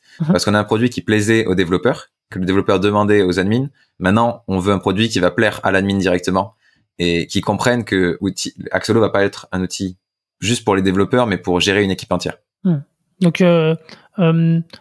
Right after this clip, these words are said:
Speaker 1: les, les utilisateurs finaux ne changent pas. Par contre, euh, le, on va dire le, le persona marketing va, va évoluer de, de votre côté.
Speaker 2: Exactement.
Speaker 1: Ok. Et, et donc, euh, là, Y C, c'est fini. Tu me disais, ça fait deux semaines, hein, euh,
Speaker 2: Exact.
Speaker 1: euh, co-,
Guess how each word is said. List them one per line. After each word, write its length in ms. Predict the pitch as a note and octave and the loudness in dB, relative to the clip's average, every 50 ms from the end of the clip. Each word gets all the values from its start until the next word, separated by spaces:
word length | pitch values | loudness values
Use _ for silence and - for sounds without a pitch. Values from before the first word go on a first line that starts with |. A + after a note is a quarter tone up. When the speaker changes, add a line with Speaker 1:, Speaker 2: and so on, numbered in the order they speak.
| _ _ | _ _
Speaker 1:
les, 260 | - F#3 F3+ F#3 F#3 F#3+ | 0 2 4 4 4 4
les 240 | F#3 F3+ F3+ F#3 | 4 4 4 2
utilisateurs 540 | G3+ F#3+ - - G#3 G3 G3 F#3 - G#3 - | 2 0 0 2 2 4 4 4 2 0 0
finaux 280 | - - - G3+ G3+ G3 | 0 0 2 2 4 4
ne 100 | F#3 F3 | 4 2
changent 240 | E3 - F3+ - - | 2 0 0 0 0
pas. 120 | - A#3 A3 | 0 0 0
Par 180 | - F#3 - | 0 -4 -2
contre, 240 | - G#3 G3+ - - F3+ | -4 -4 -4 -2 0 0
euh, 80 | E3+ | 0
le, 260 | E3 D#3+ D#3+ D#3 D#3+ D#3 - - _ _ _ | 0 0 0 0 -2 -4 -8 -16 _ _ _
on 60 | - E3+ | -2 0
va 60 | E3 | 2
dire 140 | F3+ G3 F#3 | 2 2 2
le, 200 | E3+ D#3+ D#3 D3+ | 2 2 2 2
le 100 | D#3+ D3+ | 0 2
persona 400 | - F3+ F3 - - G3+ F#3+ F3+ | 2 0 0 2 2 2 2 2
marketing 520 | F3 F3 D#3 - F#3+ E3+ - - G3 F#3+ | 2 0 0 0 -2 0 2 2 2 4
va, 260 | F3+ F3 E3+ E3 D#3+ | 4 4 4 4 2
va 100 | D#3 D#3+ | 2 2
évoluer 400 | D#3+ D#3+ D#3+ E3 D#3+ E3 F#3 G3 | 2 2 2 2 2 4 2 2
de, 240 | F3+ E3 D#3 D#3 D#3 | 2 0 -2 -2 -2
de 100 | D#3 D#3 | -2 -2
votre 160 | D#3 E3 - | -2 -2 0
côté. 240 | - F3 - E3 D#3+ _ _ _ _ _ _ _ - | -2 -4 -4 -6 -10 _ _ _ _ _ _ _ -4
Speaker 2:
Exactement. 440 | - G2 G2 G2 - - E2 D#2+ - _ _ _ _ _ _ _ _ _ | 0 0 0 0 0 -4 -8 -10 -12 _ _ _ _ _ _ _ _ _
Speaker 1:
Ok. 160 | - G#3 - D#3+ | -6 -6 -6 -6
Et, 720 | D#3 _ _ _ _ - - _ - F3 E3+ F#3 F#3 F#3 | -10 _ _ _ _ -20 -14 _ -2 0 0 0 0 0
et 40 | E3 E3 | 2 4
donc, 240 | F3+ F3+ F3 - | 4 2 2 2
euh, 180 | F#3 F3 E3+ D#3+ - - _ _ _ _ _ _ - | 2 2 2 2 -2 -6 _ _ _ _ _ _ 2
là, 140 | F#3 G#3+ B3 | 2 4 4
Y 180 | B3 A3+ A3 F#3 | 4 2 0 2
C, 160 | - - A3 | 2 0 2
c'est 100 | - G3 | 2 0
fini. 320 | - - E3+ F3+ A#3 - _ _ | 0 2 0 0 0 -4 _ _
Tu 100 | - F#3 | 0 2
me 60 | F3 | 2
disais, 160 | D#3+ E3 F3+ | 4 4 2
ça 140 | F3+ - F3 | 2 2 0
fait 340 | - - E3 D#3+ E3 E3+ - _ - | 0 0 0 0 0 -4 -8 _ -2
deux 120 | F3+ E3 F#3+ | 0 2 2
semaines, 240 | - - A3+ A#3 | 2 2 2 2
hein, 140 | G#3 G#3+ A3 _ _ _ _ - | 2 0 -2 _ _ _ _ -4
euh, 200 | E3+ E3 D#3+ D#3+ D#3+ E3 | -2 0 0 0 0 0
Speaker 2:
Exact. 280 | D#3+ D#3+ - D#3+ D#3+ D#3 - _ _ _ _ _ _ _ - - | 0 0 0 -2 -4 -6 -12 _ _ _ _ _ _ _ -6 -4
Speaker 1:
euh, 440 | F3 E3 E3 F3 F3 E3+ E3 F3 F3 - | -2 -2 -2 -2 -2 -2 -2 -2 -2 -2
co-, 120 | - G3+ | -4 -6